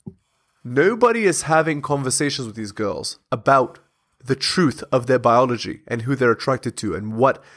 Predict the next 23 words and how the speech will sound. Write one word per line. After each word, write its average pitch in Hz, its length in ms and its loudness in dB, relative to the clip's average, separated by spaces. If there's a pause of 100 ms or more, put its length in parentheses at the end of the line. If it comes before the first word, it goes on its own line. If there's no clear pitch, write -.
(240)
their 127 220 2
relationship 123 560 0
strategy 123 520 0
should 113 240 -6
be - 300 -4
and 110 140 -2
who 156 280 -2
they 135 120 2
should 117 160 -4
actually 107 340 -2
be 110 80 -6
going 113 260 -2
for. 104 220 -8 (340)
Nobody 151 580 4
has 135 180 4
these 120 120 -4
conversations. 113 800 -6 (640)
In 147 160 -2
twenty 180 280 2
twenty-three, 143 680 0 (480)
the 143 100 -4
conversation 147 600 2
is, 117 400 0